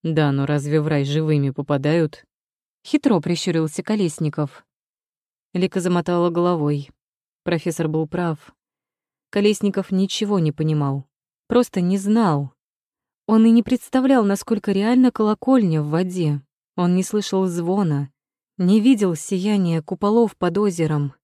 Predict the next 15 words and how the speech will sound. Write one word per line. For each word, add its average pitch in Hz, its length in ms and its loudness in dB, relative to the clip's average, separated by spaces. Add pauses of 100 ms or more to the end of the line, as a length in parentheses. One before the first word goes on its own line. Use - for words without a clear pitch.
(920)
Так 165 180 0
что 180 200 -2
для 160 160 0
Емели 170 420 2
и 151 140 2
Щуки 190 360 -2
это 156 200 2
был 170 180 2
бы 202 140 0
слишком 196 440 -2
печальный 165 520 -2
финал. 147 460 -2 (760)
Что 277 220 0
думаете, 156 480 0
Лика? 156 380 -2